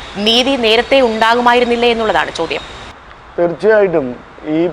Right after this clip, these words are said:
Speaker 2: പറഞ്ഞിരിക്കുന്ന അറസ്റ്റ് ചെയ്ത അടുത്ത ദിവസം തന്നെ, ഏ, ക-, രാജ്യത്തെ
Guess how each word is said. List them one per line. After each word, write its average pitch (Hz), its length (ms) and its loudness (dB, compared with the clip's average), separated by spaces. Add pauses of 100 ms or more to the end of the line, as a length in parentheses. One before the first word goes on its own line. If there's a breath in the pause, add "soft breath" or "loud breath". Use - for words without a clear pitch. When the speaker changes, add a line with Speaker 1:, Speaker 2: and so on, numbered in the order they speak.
Speaker 2:
പറഞ്ഞിരിക്കുന്ന 175 680 0
അറസ്റ്റ് 175 640 0
ചെയ്ത 185 260 2
അടുത്ത 175 420 0
ദിവസം 180 580 0
തന്നെ, 143 180 -4 (760)
ഏ, 151 180 2
ക-, 160 720 0
രാജ്യത്തെ 165 640 2